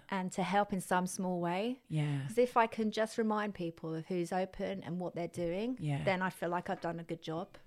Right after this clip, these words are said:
Speaker 2: That's amazing. That's re-, that's really cool.
Speaker 1: Yeah.
Speaker 2: I like that a lot. You talk about helping people and the charity that you support. Tell us a
Speaker 1: Yes.
Speaker 2: bit about that, Jess.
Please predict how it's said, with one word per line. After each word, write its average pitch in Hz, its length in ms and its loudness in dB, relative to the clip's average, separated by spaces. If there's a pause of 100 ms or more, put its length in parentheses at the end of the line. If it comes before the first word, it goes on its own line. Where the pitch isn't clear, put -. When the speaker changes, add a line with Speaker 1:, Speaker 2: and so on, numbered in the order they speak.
Speaker 2:
That's 214 260 4
amazing. 147 640 2
That's - 280 -6
re-, 180 200 2
that's - 360 2
really 180 220 2
cool. 131 400 -4
Speaker 1:
Yeah. 196 360 -4
Speaker 2:
I 160 100 4
like 156 260 4
that 113 260 -2 (560)
a 151 60 4
lot. 143 320 4 (560)
You 262 360 6
talk 247 320 0
about 196 260 6
helping 170 320 4
people 127 640 -4
and 160 80 -2
the 170 60 0
charity 196 540 4
that - 60 -4
you 143 100 -4
support. - 440 -4
Tell 196 180 -2
us 185 80 2
a - 20 0
Speaker 1:
Yes. 190 100 -2
Speaker 2:
bit 185 100 4
about 160 280 4
that, 151 200 -2
Jess. 139 400 -2